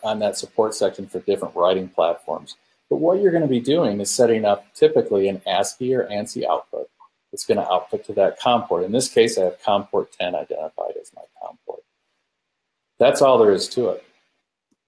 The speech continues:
You hit connect and write, you'll start your real-time file,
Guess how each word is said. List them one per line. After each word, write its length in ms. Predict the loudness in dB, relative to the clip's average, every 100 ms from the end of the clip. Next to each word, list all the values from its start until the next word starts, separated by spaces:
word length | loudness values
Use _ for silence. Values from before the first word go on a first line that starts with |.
| _
You 140 | -12 -4
hit 200 | -4 -4
connect 340 | -2 -2 0
and 120 | 0
write, 380 | 2 2 2 -4 _ _ _ _ _ _ _
you'll 100 | -2
start 380 | 0 4 4 2
your 100 | -2
real-time 500 | 2 2 2 0 0
file, 540 | 2 4 4 2 0